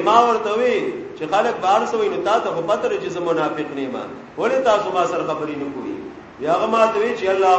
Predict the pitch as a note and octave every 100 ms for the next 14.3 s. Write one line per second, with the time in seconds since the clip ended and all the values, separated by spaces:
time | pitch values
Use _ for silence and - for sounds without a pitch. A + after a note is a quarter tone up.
0 | E3+ F3 E3 E3 - F3 F3 G3+ G3+ C3+
1 | - - - E3 A3+ A#3 G3 - A3+ B3
2 | B3+ C#4 B3 G3 F#3+ F#3 F#3+ F#3 F3 E3+
3 | F#3 G3 D#3+ A2+ - - - - A#3 A3+
4 | A#3 G#3 - F3+ F#3+ G#3 A3 F#3 E3 E3+
5 | E3+ D3+ C#3+ C#3 C3+ C3 B2+ - - -
6 | - - - - - F3 A#3 A#3 A#3 A#3
7 | G3 F#3+ F#3 G3+ G3+ G3 G3+ F#3+ F#3 F#3+
8 | F#3 F#3+ F#3 F3 E3 E3 E3+ G#3 G3+ E3+
9 | A#2 - - - F3 A3 F3+ F#3 A#3 B3
10 | B3+ G3+ F#3 F#3+ G3 F#3 F3 E3+ F3+ G#3
11 | G#3 G3+ D3+ - - - - D#3+ D#3+ G3+
12 | A3 A3 G#3 F3 G3+ - F#3 F3+ B3 A#3
13 | F#3+ F3+ F3 F3 F#3 F3 E3 D#3+ D3+ D#3
14 | D3 B2